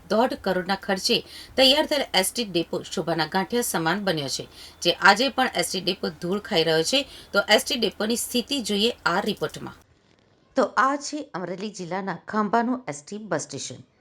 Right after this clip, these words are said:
કે જ્યાં ખાંભા તાલુકાના સત્તાવન ગામના લોકો એસ ટી બસ સ્ટેશન બંધ હોવાના કારણે ખાંભાના જૂના બસ સ્ટેન્ડમાં ટ્રાફિકની સમસ્યાઓથી ત્રસ્ત છે. ત્યારે ખાંભા તાલુકો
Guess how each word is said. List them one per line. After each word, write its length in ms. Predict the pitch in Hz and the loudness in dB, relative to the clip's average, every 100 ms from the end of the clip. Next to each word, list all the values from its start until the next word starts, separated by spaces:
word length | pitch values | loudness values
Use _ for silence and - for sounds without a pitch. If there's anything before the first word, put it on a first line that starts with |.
| _ _ _ | _ _ _
કે 80 | 175 | -4
જ્યાં 200 | 156 156 | 0 0
ખાંભા 380 | - 180 214 247 | 0 0 2 0
તાલુકાના 520 | 196 160 170 208 139 | -4 -8 -6 -6 -8
સત્તાવન 540 | - 202 - 247 262 | -6 -6 -4 -4 -2
ગામના 340 | 240 160 165 160 | -2 -2 -2 -2
લોકો 460 | 165 165 196 - - _ | -2 -2 -2 -4 -10 _
એસ 220 | - 190 - | -4 -4 -2
ટી 120 | 294 | -4
બસ 300 | 226 175 180 | 0 0 0
સ્ટેશન 380 | - 214 - 226 | -4 -6 -4 -6
બંધ 340 | 165 151 226 240 | -2 0 0 0
હોવાના 320 | 185 156 156 | 0 -2 -2
કારણે 440 | 151 143 147 208 220 | -2 -2 -2 -4 -6
ખાંભાના 500 | 196 185 240 214 135 - - _ | -4 0 0 0 -4 -10 -20 _
જૂના 220 | 214 240 277 | -4 0 0
બસ 220 | 208 175 | 0 -2
સ્ટેન્ડમાં 560 | - 214 208 185 139 - | -2 -6 -4 -4 -6 -6
ટ્રાફિકની 400 | 185 185 214 226 | -4 -4 -4 -6
સમસ્યાઓથી 1000 | 247 202 175 170 185 175 196 196 - 175 202 _ _ - | -4 -4 -6 -4 -2 0 0 -4 -12 -10 -10 _ _ -6
ત્રસ્ત 240 | 151 151 139 | -6 -6 -12
છે. 200 | - - _ _ _ _ _ _ - - | -10 -12 _ _ _ _ _ _ -16 -2
ત્યારે 160 | 160 151 | 0 0
ખાંભા 380 | 208 196 233 254 | 0 2 2 2
તાલુકો 520 | 202 170 185 151 | -2 -4 -6 -8